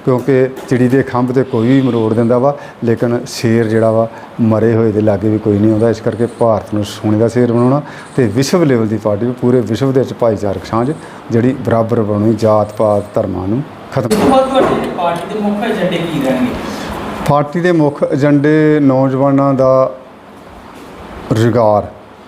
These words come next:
Speaker 1: ਤੇ ਬਰਾਬਰ ਅਧਿਕਾਰ ਔਰਤਾਂ ਨੂੰ ਔਰ ਮਰਦਾਂ ਦੇ। ਇਸ ਤੋਂ ਪਹਿਲਾਂ ਜਿਹੜਾ ਕਿ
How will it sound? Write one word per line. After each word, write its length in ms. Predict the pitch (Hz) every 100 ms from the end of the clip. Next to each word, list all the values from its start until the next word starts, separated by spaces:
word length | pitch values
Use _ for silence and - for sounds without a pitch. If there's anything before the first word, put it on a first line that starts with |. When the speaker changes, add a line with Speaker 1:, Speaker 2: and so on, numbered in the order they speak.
| - - - - - - - - -
Speaker 1:
ਤੇ 460 | 117 117 113 113 - 120
ਬਰਾਬਰ 580 | 104 127 123 117 131 -
ਅਧਿਕਾਰ 580 | 127 131 135 113 120 127 - - - - - 113
ਔਰਤਾਂ 440 | 110 107 127 120
ਨੂੰ 200 | 123 127
ਔਰ 340 | 113 104 110 151 - - - - 117
ਮਰਦਾਂ 300 | 98 113 117
ਦੇ। 140 | 143 147 - - -
ਇਸ 120 | 139
ਤੋਂ 220 | - 139 120 127 - - - - - - - -
ਪਹਿਲਾਂ 200 | 139 151
ਜਿਹੜਾ 260 | 127 143
ਕਿ 260 | 147 151 156